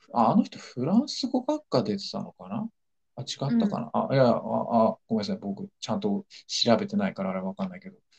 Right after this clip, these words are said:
Speaker 2: うん。
Speaker 1: とにかく、なんて言うんだろう。やっぱり全然訳し方も違うんだけど、
Speaker 2: うん。
Speaker 1: 僕、その寺尾二郎さんっていう、今も亡くなった翻訳家の方の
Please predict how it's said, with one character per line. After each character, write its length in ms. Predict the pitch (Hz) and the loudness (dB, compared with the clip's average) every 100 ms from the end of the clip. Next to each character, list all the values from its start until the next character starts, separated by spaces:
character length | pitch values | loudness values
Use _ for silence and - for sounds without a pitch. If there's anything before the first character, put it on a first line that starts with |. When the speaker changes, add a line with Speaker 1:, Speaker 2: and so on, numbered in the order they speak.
| _ | _
Speaker 2:
う 60 | 233 | -4
ん。 240 | 214 185 | -4 2
Speaker 1:
と 120 | 202 | 8
に 80 | 170 | 8
か 120 | - | 8
く、 220 | 202 196 - _ _ _ _ _ _ _ _ _ _ _ _ - | 2 -4 -8 _ _ _ _ _ _ _ _ _ _ _ _ 4
な 160 | 143 123 | 6 8
ん 20 | |
て 80 | 113 | 6
言 60 | |
う 0 | |
ん 40 | 101 | 2
だ 60 | |
ろ 120 | - - _ _ _ _ _ _ _ _ _ _ _ _ _ _ _ _ _ _ _ _ _ _ _ _ _ _ - | 0 -8 _ _ _ _ _ _ _ _ _ _ _ _ _ _ _ _ _ _ _ _ _ _ _ _ _ _ 4
う。 0 | 226 | 8
や 80 | |
っ 0 | |
ぱ 0 | |
り 60 | 147 | 10
全 160 | 180 220 | 10 10
然 200 | 233 180 170 | 10 10 6
訳 180 | 170 - | 6 2
し 60 | |
方 200 | 233 220 | 4 4
も 100 | 117 | 2
違 180 | - - | -2 0
う 180 | 135 135 | 4 4
ん 40 | |
だ 100 | 101 | 2
け 100 | 98 | -2
ど、 360 | 101 135 104 - _ _ - | 4 6 6 2 _ _ -6
Speaker 2:
う 80 | |
ん。 260 | 208 196 185 - - - - | -4 -2 -2 -2 -4 -12 -6
Speaker 1:
僕、 320 | 117 156 196 | 4 6 6
そ 120 | 202 | 6
の 100 | 190 | 6
寺 320 | 185 170 170 180 | 4 4 6 8
尾 100 | 180 | 8
二 160 | 175 | 10
郎 160 | 190 151 | 10 10
さ 160 | - | 8
ん 40 | 117 | 6
っ 20 | |
て 160 | - 101 | 6 4
い 80 | |
う、 60 | 107 | 4
今 140 | 139 127 | 6 6
も 80 | 117 | 4
亡 100 | 110 | 4
く 120 | 139 | 2
な 100 | 127 | -2
っ 100 | - | 2
た 280 | 123 120 - | 4 4 2
翻 220 | 147 131 | 0 0
訳 140 | 123 | -2
家 80 | 131 | -2
の 100 | 117 | 0
方 520 | 131 117 123 113 110 | 0 2 4 4 2
の 380 | 113 185 123 - | 2 2 2 -2